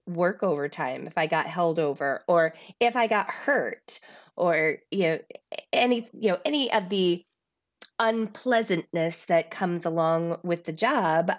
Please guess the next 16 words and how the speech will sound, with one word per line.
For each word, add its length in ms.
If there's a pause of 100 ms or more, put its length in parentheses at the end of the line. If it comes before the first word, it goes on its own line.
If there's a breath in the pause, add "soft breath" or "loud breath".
I, 480 (520 loud breath)
I 100
didn't 320
have 920 (280)
support 840
from 600
the 100
person 420
that 120
I 100
should 480
have 220
had 580 (300 loud breath)
that 160
support 400
from. 240